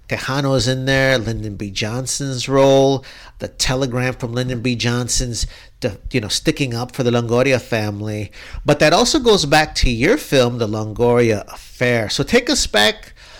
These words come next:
a little bit to that project, how it ties in. And I really want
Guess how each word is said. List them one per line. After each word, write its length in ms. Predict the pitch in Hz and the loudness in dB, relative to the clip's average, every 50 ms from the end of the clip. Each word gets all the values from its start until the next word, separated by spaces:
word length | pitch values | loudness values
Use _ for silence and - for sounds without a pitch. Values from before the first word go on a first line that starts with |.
| - - | -8 0
a 80 | 147 151 | 2 4
little 300 | 156 151 170 180 208 208 | 4 4 4 4 2 0
bit 200 | 185 180 - - | 0 -2 -4 -6
to 160 | - - 127 107 | -4 -4 -2 -2
that 340 | 117 151 180 - - - | 0 0 -2 -2 -4 -8
project, 800 | - - - 127 107 107 101 98 101 98 110 110 104 113 117 - | -12 -6 -2 -2 -2 -2 -2 -6 -6 -4 -4 -4 -4 -4 -6 -6
how 240 | - - 139 135 135 131 | -4 -2 0 2 2 0
it 100 | 127 - | 0 -2
ties 380 | - 127 120 120 123 113 117 | -2 0 0 0 0 2 2
in. 200 | 151 170 170 151 - | 0 0 0 -2 -2
And 120 | 165 151 | 0 2
I 60 | 160 160 | 2 2
really 320 | 165 170 214 254 247 269 | 2 0 -2 -4 -4 -4
want 320 | 247 247 233 220 220 208 | -4 -2 -4 -4 -4 -6